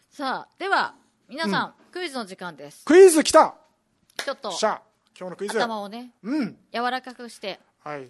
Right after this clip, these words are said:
Speaker 1: 普段のストレスを落としまして。
Speaker 2: どういうこと？
Speaker 1: いや、ほら、ストレスいっぱいの頭だとさ、頭カチコチになってさ。
Speaker 2: あ、なるほど。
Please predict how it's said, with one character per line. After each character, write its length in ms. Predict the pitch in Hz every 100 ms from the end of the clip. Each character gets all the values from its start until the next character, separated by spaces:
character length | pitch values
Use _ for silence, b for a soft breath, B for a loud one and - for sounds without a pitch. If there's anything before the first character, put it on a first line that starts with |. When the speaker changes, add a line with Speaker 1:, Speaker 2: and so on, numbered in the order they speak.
| _
Speaker 1:
普 100 | 262
段 160 | 247 220
の 100 | 226
ス 80 |
ト 100 | -
レ 120 | 285 262
ス 160 | 254
を 260 | 226 208 - _ -
落 140 | 220
と 60 | 262
し 120 | 294
ま 140 | 277
し 80 | -
て。 180 | 226 202
Speaker 2:
ど 100 | 170
う 40 |
い 20 |
う 40 | 220
こ 100 | 247
と？ 260 | 240 247 B B _
Speaker 1:
い 40 | -
や、 120 | 202
ほ 80 | 214
ら、 120 | 185
ス 60 | -
ト 80 |
レ 120 | 330 311
ス 120 | 254
い 40 |
っ 40 | 196
ぱ 160 | 220
い 40 | 208
の 100 | 202
頭 280 | 226 202
だ 80 | 165
と 80 | -
さ、 180 | 165 156
頭 260 | 214 277
カ 120 | - 208
チ 120 | 190
コ 100 | 220
チ 140 | 220
に 40 | 214
な 100 | 214
っ 20 |
て 60 |
さ。 40 | 190
Speaker 2:
あ、 40 |
な 40 | 214
る 100 | 208
ほ 100 | 208
ど。 240 | 165 123